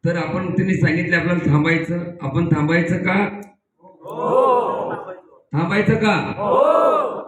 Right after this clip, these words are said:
जीआर ची वाट इथं बघायची? मी त्यांना, बर, जर जीआर ची वाट बघायची नसेल तुम्हाला,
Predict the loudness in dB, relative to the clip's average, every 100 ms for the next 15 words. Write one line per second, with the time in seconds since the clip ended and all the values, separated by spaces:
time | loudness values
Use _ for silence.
0 | -16 -8 0 2 2 0 0 2 2 2
1 | 2 2 2 2 2 0 -4 0 2 2
2 | 2 0 -4 -8 -12 -16 _ _ _ _
3 | -2 2 2 2 0 -2 -2 0 0 0
4 | -8 -12 -18 -6 0 2 2 0 0 0
5 | 2 2 2 2 2 2 0 0 -2 0
6 | 0 0 -2